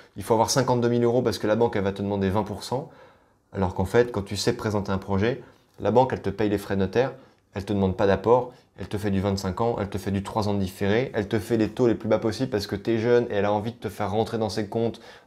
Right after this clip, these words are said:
dans son dossier client, et, euh, donc elle te déroule le tapis rouge. Et ce que les gens comprennent pas, c'est que...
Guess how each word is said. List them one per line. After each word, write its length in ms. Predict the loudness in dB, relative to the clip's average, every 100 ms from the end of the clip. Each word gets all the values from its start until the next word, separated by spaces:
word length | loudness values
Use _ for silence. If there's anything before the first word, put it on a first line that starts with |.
| 0
dans 140 | 2
son 160 | 2 0
dossier 280 | 0 0 -2
client, 420 | 0 4 4 2
et, 160 | 0 -2
euh, 160 | -2 -6 -14 _ -10
donc 140 | -6
elle 100 | -2
te 80 | 0
déroule 360 | 4 4 4 2
le 100 | 0
tapis 260 | -4 -2
rouge. 280 | 0 0 -2 -10 -20 -16 -10
Et 80 |
ce 80 | -4
que 100 | 2
les 100 | 4
gens 100 | 4
comprennent 340 | 0 0 0 0
pas, 140 | -2
c'est 220 | -2 -4
que... 300 | 0 0 0